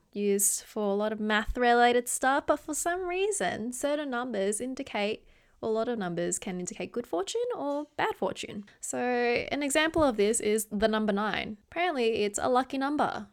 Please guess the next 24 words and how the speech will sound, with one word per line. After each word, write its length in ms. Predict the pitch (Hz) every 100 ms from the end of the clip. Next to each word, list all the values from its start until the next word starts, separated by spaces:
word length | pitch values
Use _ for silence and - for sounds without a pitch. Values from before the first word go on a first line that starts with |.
| -
So 220 | - 226
if 280 | 214 202 214
you're 80 | 240
born 240 | 285 302
on 80 | 294
the 100 | 262
ninth, 540 | 247 294 349 - - - - _ _ _
you 120 | 247
know, 160 | 226 226
you've 520 | 285 269 233 220 -
got 340 | 233 214 202 - _ _ - _ -
nine 540 | 247 247 247 233 233 - _ _ _ _ -
particular 380 | 269 - 269 254
items 400 | 220 240 240 240
in 100 | 247
your 120 | 247 247
house 420 | 254 247 262 -
of 120 | 220
the 80 | 220
same 260 | 240 233
thing, 480 | 233 254 247 269 294 - - - -
just 380 | - 359 - -
whatever. 500 | 208 240 247 285 285
Like, 260 | 208 202